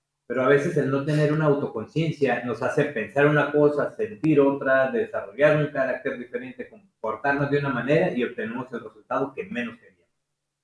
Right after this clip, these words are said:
O sea, ¿por qué? Porque no estamos bien definidos en la identidad, porque la identidad no está formada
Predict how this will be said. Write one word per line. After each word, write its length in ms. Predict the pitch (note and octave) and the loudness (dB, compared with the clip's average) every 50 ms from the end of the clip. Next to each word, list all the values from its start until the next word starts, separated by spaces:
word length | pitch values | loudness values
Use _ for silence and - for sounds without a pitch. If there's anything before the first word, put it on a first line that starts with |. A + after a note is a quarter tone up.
| _ _ _ _ _ _ _ _ _ | _ _ _ _ _ _ _ _ _
O 40 | - | -10
sea, 280 | G2+ F#2+ - - _ _ _ _ _ | -8 -8 -8 -10 _ _ _ _ _
¿por 200 | - C3 A2 - | 0 0 2 2
qué? 380 | D#3+ E3+ E3 E3 - - _ _ _ _ _ _ | 0 0 0 -2 -6 -14 _ _ _ _ _ _
Porque 300 | - C#3 C#3 C#3 D3 C3+ | 4 4 4 6 2 2
no 240 | B2+ C3+ C#3+ D#3 E3 | 4 6 6 6 6
estamos 380 | D3+ - - D3 D3 D3 D3 C3 | 4 2 2 0 2 2 2 2
bien 160 | C3+ C#3 C#3 | 2 2 2
definidos 460 | C#3 C#3 A2+ A2 A#2 B2+ C3+ B2 A#2+ | 0 -2 -2 -4 -2 0 0 0 0
en 80 | A#2+ G#2+ | -2 -4
la 80 | G2 G2 | -6 -6
identidad, 580 | F#2+ G2 F#2+ F#2+ - G2 G#2 B2 B2+ C3 B2+ - - - - _ | -8 -8 -10 -10 -10 -2 0 2 2 2 2 0 -4 -10 -10 _
porque 300 | - B2 - - - A#2 | -2 -2 -2 0 0 2
la 80 | A#2+ A#2 | 2 2
identidad 500 | A2+ A#2 A2+ G#2+ - A2 A2+ C3 C#3 C#3 | 0 0 -4 -4 -6 -4 0 0 2 2
no 140 | C#3 C#3 | 2 0
está 200 | C#3 - C3 B2+ - | 0 -2 -4 -4 -2
formada 920 | - A2+ A2 G#2 G#2 A2+ B2 C3 C3+ C3 C3+ C3 C3 - - - _ _ | -2 -2 -2 -2 -2 0 2 4 4 4 2 2 0 -2 -6 -10 _ _